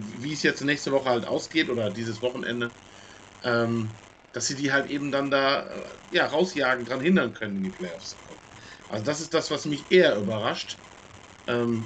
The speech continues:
weil, wie gesagt, das, das Standing von Tirol hatte ich so ein bisschen erwartet, ähm, muss aber auch ganz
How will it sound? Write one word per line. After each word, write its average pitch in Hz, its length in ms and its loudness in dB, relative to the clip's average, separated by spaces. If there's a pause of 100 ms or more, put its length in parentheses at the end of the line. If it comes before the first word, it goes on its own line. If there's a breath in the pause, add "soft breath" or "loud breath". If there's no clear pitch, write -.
weil, 123 200 2
wie 135 80 0
gesagt, 120 300 -2
das, 120 220 -4
das 143 180 -4
Standing 151 400 0
von 135 240 -4
Tirol 139 420 0
hatte 131 180 -2
ich 120 80 -8
so 139 100 -4
ein 127 60 -2
bisschen 127 260 -4
erwartet, 147 560 0 (600 loud breath)
ähm, 131 380 2
muss 185 200 4
aber 156 280 2
auch 156 240 -2
ganz 160 380 -2